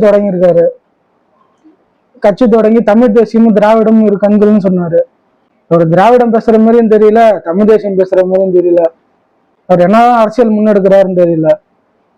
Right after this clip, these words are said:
இன எழுச்சி மாநாடுனா என்ன? இதற்கும் அறிக்கை தான் விடுறாரு.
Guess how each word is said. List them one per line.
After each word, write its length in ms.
இன 180
எழுச்சி 340
மாநாடுனா 560
என்ன? 240
இதற்கும் 640
அறிக்கை 280
தான் 140
விடுறாரு. 360